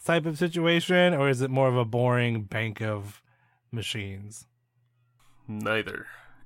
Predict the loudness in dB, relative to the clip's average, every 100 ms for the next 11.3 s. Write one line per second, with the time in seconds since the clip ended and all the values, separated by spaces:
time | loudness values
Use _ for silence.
0 | -4 -2 -2 -4 0 2 2 0 -6 -14
1 | -18 _ 2 2 4 2 2 -2 2 2
2 | 6 4 4 2 0 -2 -2 0 0 -2
3 | -6 -10 -14 -16 -20 -20 -18 -6 -4 2
4 | 2 4 4 6 6 4 2 0 -10 -2
5 | 4 4 4 2 0 -2 -2 -2 -2 -8
6 | -12 -16 -20 -20 -6 -4 -4 -8 -20 -12
7 | -4 0 2 0 2 0 0 -2 0 0
8 | -2 -2 -2 -4 -6 -6 -12 -20 -6 -2
9 | 0 0 -2 -8 -10 -4 -4 -4 -8 -10
10 | -6 2 4 4 0 -8 -12 -16 -20 -20
11 | -14 -10 -8